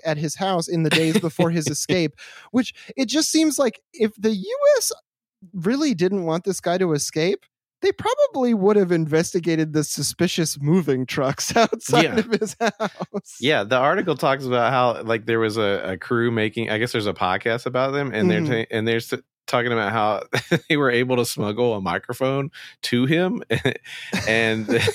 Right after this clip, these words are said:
Speaker 2: <laughs> and that the security was just so weak. Like, uh, yeah, it definitely seems like, uh, he's probably still up to his,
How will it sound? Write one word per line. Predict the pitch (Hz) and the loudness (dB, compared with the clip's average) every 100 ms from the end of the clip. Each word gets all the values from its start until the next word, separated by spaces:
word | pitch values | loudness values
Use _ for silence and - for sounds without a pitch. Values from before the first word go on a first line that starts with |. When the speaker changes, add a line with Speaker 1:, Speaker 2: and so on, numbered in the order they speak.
| - 466 - 440 | -2 -6 -2 -6
Speaker 2:
<laughs> | - - - 403 - | -4 -6 -4 -6 -4
and | - 127 | -2 0
that | 127 120 | 0 0
the | 120 | -2
security | 131 113 107 110 127 | -2 -2 -2 0 0
was | 117 | -2
just | 113 113 | -4 -2
so | 120 113 | 0 0
weak. | 98 104 120 | 0 -4 -4
Like, | 113 101 95 90 - - | -4 -2 -2 -6 -18 -10
uh, | 92 90 90 90 | -4 -2 -2 -2
yeah, | 117 202 98 | 0 0 0
it | 113 | 0
definitely | 143 180 160 131 | -2 -2 -2 -4
seems | - 117 117 113 | -4 -4 -4 -2
like, | 113 98 101 - - 95 | -2 -2 -4 -8 -10 -4
uh, | |
he's | 98 107 123 | -2 -2 -6
probably | - 131 180 156 123 | 0 0 0 0 -2
still | - 117 117 | 0 0 2
up | 98 104 | 2 -2
to | - 104 98 - - | -4 -6 -6 -8 -8
his, | 110 101 - | -4 -4 -6